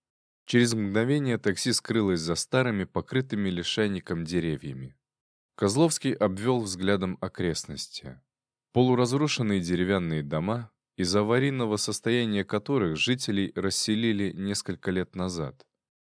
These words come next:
Грунтовые дороги, не знавшие асфальта, заросли запущенных кустарников, усеянные рваными пакетами, пустыми бутылками и обрывками бумаги. Ходили слухи, что этот заброшенный уголок должны были сравнять с землей,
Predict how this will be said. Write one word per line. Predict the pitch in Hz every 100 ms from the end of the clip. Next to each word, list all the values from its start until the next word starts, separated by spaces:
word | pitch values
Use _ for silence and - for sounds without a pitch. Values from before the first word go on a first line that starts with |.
| _ _ _
Грунтовые | 85 104 120 165 139 98
дороги, | 80 92 135 107
не | 104 95
знавшие | 98 101 - 90 -
асфальта, | 87 - 90 82 76 - 69 _ _ _ _ _ 85
заросли | 104 131 110 -
запущенных | 78 80 - 92 - 76 69
кустарников, | - 78 - 120 117 107 95 -
усеянные | 87 - 98 90 87 82 - _ _
рваными | - 90 95 85 80 78
пакетами, | - 85 - 127 107 92 82 82 _
пустыми | 120 - 143 92
бутылками | 76 78 - 135 131 107 90 80 _ - _ -
и | 104
обрывками | 104 113 - 92 90
бумаги. | 85 85 78 67 65 - _ _ _ _ _ _ _ -
Ходили | 107 151 147
слухи, | 131 165 180 - 85
что | - 110
этот | 117 107
заброшенный | 95 110 135 135 - 110
уголок | - 107 101 113 143 101
должны | 82 85 113 120
были | 107
сравнять | 95 - 98 117 107 80
с |
землей, | 85 98 127 117 76